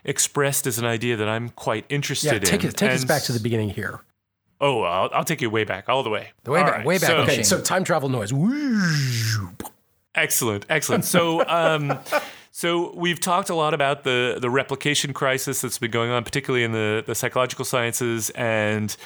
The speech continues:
Speaker 1: um, but it certainly applies to us in, in epi. And you have these studies, these sort of big name studies that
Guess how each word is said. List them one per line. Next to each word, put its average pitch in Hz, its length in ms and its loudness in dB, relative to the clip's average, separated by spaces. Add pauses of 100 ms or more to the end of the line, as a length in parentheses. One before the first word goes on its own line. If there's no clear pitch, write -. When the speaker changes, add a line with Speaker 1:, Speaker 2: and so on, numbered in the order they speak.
(280)
Speaker 1:
um, 110 260 0
but 143 120 0
it 139 100 -4
certainly 123 260 -2
applies 117 440 0
to 117 340 -2
us 117 260 0
in, 107 240 -4
in 107 300 -6
epi. 139 480 0
And 110 520 0 (420)
you 127 80 0
have 117 100 0
these 113 120 -2
studies, 127 540 0
these 107 220 -2
sort - 260 -4
of - 220 -10
big 123 200 -4
name 120 240 0
studies 120 440 0
that 120 180 -2